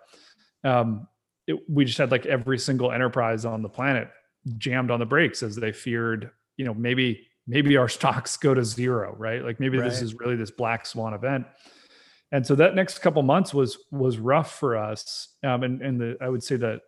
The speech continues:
Speaker 1: the course wasn't, wasn't clear. And then all of a sudden, in the beginning of June, like, the, the phone started ringing again, and all of these big enterprises started saying, "Hey,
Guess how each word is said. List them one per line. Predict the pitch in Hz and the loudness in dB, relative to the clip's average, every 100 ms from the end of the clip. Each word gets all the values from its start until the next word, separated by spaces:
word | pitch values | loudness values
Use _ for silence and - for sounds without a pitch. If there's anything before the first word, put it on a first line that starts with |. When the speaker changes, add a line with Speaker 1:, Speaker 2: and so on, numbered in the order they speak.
| _ | _
Speaker 1:
the | 147 | -8
course | 117 - 143 143 - - | -8 -2 2 2 0 -4
wasn't, | 123 117 117 - - _ _ _ - | -2 -2 -6 -8 -18 _ _ _ -4
wasn't | 135 123 123 - | 0 0 -2 -8
clear. | - 123 120 151 175 _ _ _ _ - _ _ _ _ 139 | -10 -6 -4 -4 -6 _ _ _ _ -20 _ _ _ _ 2
And | 139 | 4
then | 135 | 6
all | 170 | 4
of | 196 | 2
a | |
sudden, | - - 190 165 | -2 2 4 4
in | 135 | 0
the | 113 | 0
beginning | 117 131 143 | -2 0 2
of | 135 | 2
June, | 117 117 160 185 120 113 | 0 0 2 2 2 0
like, | 110 104 | -2 -4
the, | - 127 | -8 -8
the | - | -10
phone | - 131 175 | -6 2 2
started | 196 151 120 | 2 0 -2
ringing | 113 117 120 117 | -2 -2 -2 -2
again, | 117 110 110 110 110 107 - _ - | -4 -6 -6 -6 -8 -14 -20 _ -4
and | 127 | 2
all | 127 147 | 6 8
of | 160 | 8
these | 147 127 | 4 2
big | 127 139 | 2 4
enterprises | 143 185 156 127 117 107 120 117 107 - - | 4 4 4 0 0 -2 -2 -2 -4 -10 -16
started | - 151 131 | -8 -2 -2
saying, | - 135 120 | 0 -2 0
"Hey, | 147 139 127 143 | 2 0 -2 -14